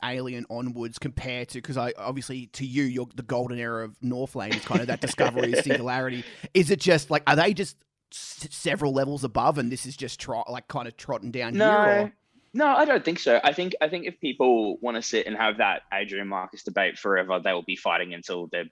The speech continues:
Speaker 2: beating each other into the ground and there's nothing left of them, 'cause it's just, it's beating a dead horse, man. Get over it. Like, it's,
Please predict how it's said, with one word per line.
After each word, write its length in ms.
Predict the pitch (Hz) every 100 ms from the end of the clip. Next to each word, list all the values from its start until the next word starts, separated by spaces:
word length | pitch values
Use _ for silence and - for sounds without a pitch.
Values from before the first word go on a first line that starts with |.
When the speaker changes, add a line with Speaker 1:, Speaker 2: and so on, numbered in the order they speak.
| -
Speaker 2:
beating 240 | 90 85
each 120 | 85
other 240 | 90 85 85
into 160 | 82 -
the 60 |
ground 340 | - 85 80 80
and 100 | 80
there's 100 | 82
nothing 300 | 78 - 78
left 220 | 82 -
of 80 | 82
them, 140 | 82
'cause 180 | 85 95
it's 140 | 92 -
just, 240 | 90 -
it's 140 | 101 -
beating 260 | 113 113
a 60 | 98
dead 180 | 95 92
horse, 260 | 90 87
man. 200 | 87 87
Get 160 | 90 87
over 300 | 87 85 87
it. 100 | 87 -
Like, 360 | 98 92 - -
it's, 680 | 311 302 - 151 147 117